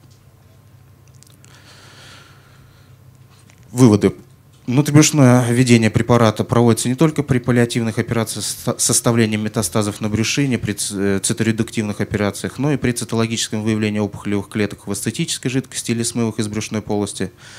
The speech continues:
а также при протяжённом прорастании серозного покрова органа и прорастании опухоли в соседней структуре.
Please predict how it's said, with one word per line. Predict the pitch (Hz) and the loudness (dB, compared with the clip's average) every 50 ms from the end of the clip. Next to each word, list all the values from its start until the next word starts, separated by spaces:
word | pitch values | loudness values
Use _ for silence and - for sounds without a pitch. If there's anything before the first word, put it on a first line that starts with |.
| - - - - - - | -20 -20 -20 -20 -10 -6
а | - 110 | -6 -2
также | - 156 147 135 123 113 | 0 0 0 0 0 -2
при | - 120 117 | -2 -2 -2
протяжённом | - 117 104 - - 107 117 123 117 113 104 | -2 -2 -2 -2 -2 -2 0 0 0 -2 -4
прорастании | - - 107 101 98 - - 113 107 104 101 | -4 -2 -2 -2 -4 -4 -4 -4 -2 -2 -4
серозного | 92 - - 107 110 104 98 101 101 92 | -4 -4 -2 -2 -2 -2 -2 -2 -4 -4
покрова | - 104 - - 107 107 101 107 | -4 -6 -6 -4 -4 -2 -2 0
органа | 113 127 123 120 110 107 98 98 95 101 | -2 -2 -2 -4 -6 -6 -4 -4 -4 -4
и | |
прорастании | 95 - - 101 - - - 104 98 101 | -4 -2 -2 -4 -4 -2 -2 -2 -2 -2
опухоли | 98 92 - - 92 85 | -4 -4 -4 -6 -8 -6
в | |
соседней | - - 92 - - - 90 87 82 | -6 -8 -8 -8 -6 -6 -6 -6 -6
структуре. | - - - - - - - - 71 - | -8 -8 -10 -12 -12 -12 -10 -10 -10 -10